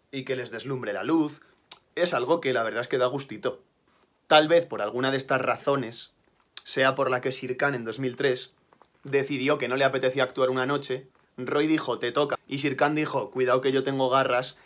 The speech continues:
y unos dientes así, y tu cuello es muy frágil". No sé, digo yo. Que sí que explican que fue porque Roy no dio la vuelta que tocaba en el entrenamiento, que bla, bla, bla, bla.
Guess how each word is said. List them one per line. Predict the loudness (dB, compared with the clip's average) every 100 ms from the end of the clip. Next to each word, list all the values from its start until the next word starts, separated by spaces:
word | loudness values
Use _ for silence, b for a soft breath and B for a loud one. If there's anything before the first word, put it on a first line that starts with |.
| -6
y |
unos | -4 -4 -2
dientes | -4 -2 -4
así, | -4 -12 -16 _ _ _ _
y | -12 -8
tu | -4
cuello | -2 -2 -2
es |
muy | -6
frágil". | -10 -12 -12 -18 _ -20 _ _ _ -10
No | -8
sé, | -8 -12 _ _ _ _ _
digo | -6 -4
yo. | -4 -6 -10 _ b b b b
Que | 0 0
sí | 0 -6 0
que | 0
explican | 0 -2 0 2 2 2
que | 2 0
fue | 0 2 2
porque | 2 0 0 -2 -2
Roy | 6 6 6 4
no | 0
dio | 2 4 6
la | 6
vuelta | 6 2 2 0
que | 0
tocaba | -4 2 6 6 4
en |
el | 0
entrenamiento, | -2 -2 -2 0 0 0 0 0
que | 2
bla, | 2
bla, | 2
bla, | 2 2
bla. | 0 -4